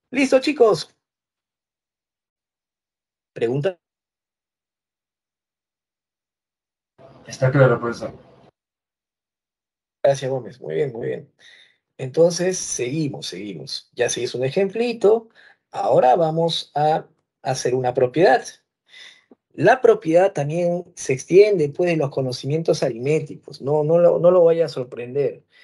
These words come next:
Speaker 1: Supongamos que yo tengo dos numeritos, A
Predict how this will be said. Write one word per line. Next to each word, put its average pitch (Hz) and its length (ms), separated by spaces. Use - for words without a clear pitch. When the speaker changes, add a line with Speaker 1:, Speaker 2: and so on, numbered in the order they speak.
Speaker 1:
Supongamos 220 760
que - 500
yo 185 200
tengo 196 320
dos 175 120
numeritos, 143 800
A 165 320